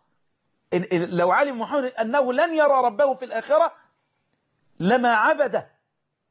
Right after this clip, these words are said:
دي قولة محمد بن إدريس. والإمام الحسن البصري كان يقول:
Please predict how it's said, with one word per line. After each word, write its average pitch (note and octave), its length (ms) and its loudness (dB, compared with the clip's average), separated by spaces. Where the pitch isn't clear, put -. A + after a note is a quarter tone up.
دي F#3 120 -4
قولة C4+ 360 -2
محمد G3 540 -6
بن F3 120 -12
إدريس. C#3+ 500 -12
والإمام A#3 500 2
الحسن C#4+ 400 0
البصري A#3+ 360 -4
كان C4 200 -6
يقول: C4 460 -2